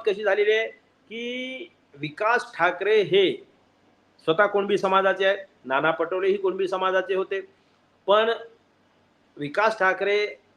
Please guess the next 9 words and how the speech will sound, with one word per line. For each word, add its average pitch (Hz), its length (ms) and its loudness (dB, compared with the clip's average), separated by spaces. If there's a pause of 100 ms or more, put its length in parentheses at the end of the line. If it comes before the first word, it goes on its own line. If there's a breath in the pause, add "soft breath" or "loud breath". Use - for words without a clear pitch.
(300)
कुणबी 160 300 0
समाजाचे 190 500 2
असून, 185 360 -2
ए, 165 100 -2
ब-, 120 540 -8 (260)
प्र-, 143 200 0
प्रामुख्याने 196 500 0
ते 202 80 0
शहरामधले 185 720 0